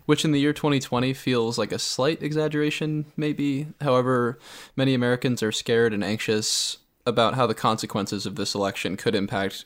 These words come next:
future generations to come. And I think it's fair to say that in the case of Octavius Catto, he fully understood the meaning of the phrase, "Vote as if your life depends on it." And we'll tell you all about Catto's activism and contributions to American society.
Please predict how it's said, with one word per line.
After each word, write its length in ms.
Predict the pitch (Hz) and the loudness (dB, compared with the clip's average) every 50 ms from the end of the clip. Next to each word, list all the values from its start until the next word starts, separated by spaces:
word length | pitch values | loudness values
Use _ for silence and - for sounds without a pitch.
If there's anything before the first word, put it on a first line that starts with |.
| _ | _
future 280 | - - 110 101 - - | -4 -4 -2 -2 -2 -4
generations 560 | - 104 92 92 87 90 87 - - 92 - | -4 -4 -2 -2 -2 -2 -2 -2 -4 -6 -8
to 100 | - 80 | -8 -10
come. 380 | - - - 80 - - - - - - - - - - - - - - - | -8 -6 -6 -6 -6 -8 -12 -14 -14 -18 -18 -18 -18 -18 -18 -18 -20 -10 -4
And 120 | 123 117 | 0 0
I 60 | 110 | 2
think 160 | 107 - 165 180 | 2 0 -2 -4
it's 80 | 165 | -2
fair 160 | - - 151 | 0 2 2
to 80 | 139 127 | 2 2
say 380 | - - - 113 110 110 110 104 | 0 0 2 2 2 2 2 0
that 400 | 101 101 98 98 98 - - - - - - - - | 0 0 0 0 -2 -4 -6 -10 -20 -20 -20 -10 -6
in 120 | - 107 | -4 -4
the 60 | 104 | -2
case 280 | 104 - 127 110 107 - | 0 0 0 0 0 0
of 160 | 113 104 95 | 0 0 0
Octavius 520 | - 107 107 - - 117 104 104 101 101 - | 0 -2 -2 0 -2 0 0 0 0 -2 -4
Catto, 640 | - - 139 127 120 113 101 98 95 98 98 143 - - | -4 -2 0 2 2 2 4 4 4 2 2 0 -4 -10
he 380 | - - - 131 127 123 123 | -10 -4 -2 0 2 2 2
fully 420 | - - - - 139 131 131 120 117 | 0 -4 -4 -2 -2 0 2 2 0
understood 640 | 110 101 101 101 - - - 110 101 98 95 95 | 0 0 -2 -2 -2 0 2 2 2 2 0 -2
the 100 | 98 92 | -2 -2
meaning 380 | 95 101 101 98 95 92 95 92 | 0 0 0 0 0 -2 -2 -4
of 80 | 92 | -6
the 80 | - - | -6 -8
phrase, 520 | - - 113 101 98 95 95 90 - - - - - - - - _ - | -4 -2 0 2 2 0 0 -2 -4 -8 -10 -14 -20 -20 -20 -20 _ -4
"Vote 260 | 113 113 107 104 - | 0 2 2 2 2
as 140 | 113 - - | 0 -4 -4
if 100 | 104 - | -4 -4
your 120 | 113 101 | -2 -2
life 240 | 92 85 90 90 - | 0 0 -2 -4 -6
depends 400 | - - - - 95 80 78 - | -8 -10 -8 -6 -6 -6 -6 -6
on 160 | 65 57 - | -6 -6 -6
it." 180 | - - - - - - - - - - | -8 -10 -12 -14 -16 -18 -16 -16 -14 -8
And 140 | - 113 110 | -4 -2 0
we'll 100 | 104 113 | 0 0
tell 220 | - - 127 110 | 0 0 0 2
you 120 | 107 104 95 | 2 2 2
all 140 | 98 104 110 | 2 2 2
about 300 | 104 104 104 95 - - | 2 0 -2 -2 -2 -4
Catto's 400 | - 110 101 98 98 92 101 - | -4 -2 0 2 2 0 0 -2
activism 680 | - 101 104 - - 110 107 113 110 - 110 104 98 | -2 -2 -2 -2 -4 -4 -2 -2 -2 -2 -2 -2 -2
and 100 | 95 101 | -4 -6
contributions 800 | - - 104 101 - - - 92 92 98 - - 98 98 - | -6 -6 -6 -6 -6 -6 -6 -4 -4 -4 -4 -4 -4 -6 -6
to 140 | - - 104 | -6 -6 -4
American 400 | 92 92 92 90 - - 127 - | -4 -4 -4 -6 -6 -8 -8 -8
society. 560 | - - - - - - - - - - - | -8 -6 -6 -6 -6 -6 -6 -8 -10 -12 -14